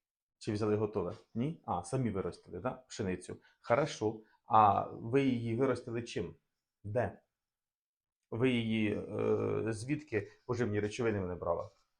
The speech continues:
Пшениця брала поживні речовини де? Із землі. Тобто вона брала готові матеріали, за що цього росла. Так це не ваша пшениця.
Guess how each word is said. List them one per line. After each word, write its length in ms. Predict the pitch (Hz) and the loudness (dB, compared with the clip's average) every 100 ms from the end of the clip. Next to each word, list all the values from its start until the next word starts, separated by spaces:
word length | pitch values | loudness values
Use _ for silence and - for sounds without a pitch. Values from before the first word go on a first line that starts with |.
| _ _ _ - | _ _ _ 0
Пшениця 400 | 143 147 - 107 | 4 4 2 4
брала 240 | 113 101 | 6 4
поживні 320 | 101 117 110 | 2 0 0
речовини 420 | 113 - 120 107 | -2 -4 -2 -2
де? 260 | 104 101 - _ _ - | 0 -2 -2 _ _ -4
Із 200 | 120 101 | -2 0
землі. 460 | 110 101 160 - _ _ _ | 0 0 -2 -6 _ _ _
Тобто 340 | 127 104 - 113 | 2 2 2 0
вона 220 | 113 92 | 4 4
брала 360 | 90 113 104 92 | 4 4 6 6
готові 360 | 120 135 117 | 2 2 2
матеріали, 680 | 110 107 107 95 117 156 160 _ _ _ | 2 0 0 4 4 2 -4 _ _ _
за 120 | 107 | -2
що 180 | 117 123 | -2 -4
цього 300 | - 131 123 | -2 0 2
росла. 460 | 117 117 151 - - _ _ - | 2 0 -2 -2 -4 _ _ -12
Так 200 | 113 - | -12 -6
це 160 | 117 | -2
не 120 | 120 156 | 0 2
ваша 300 | 110 - 123 | 2 0 -4
пшениця. 560 | - 123 101 - 123 | -4 -4 -4 -8 -18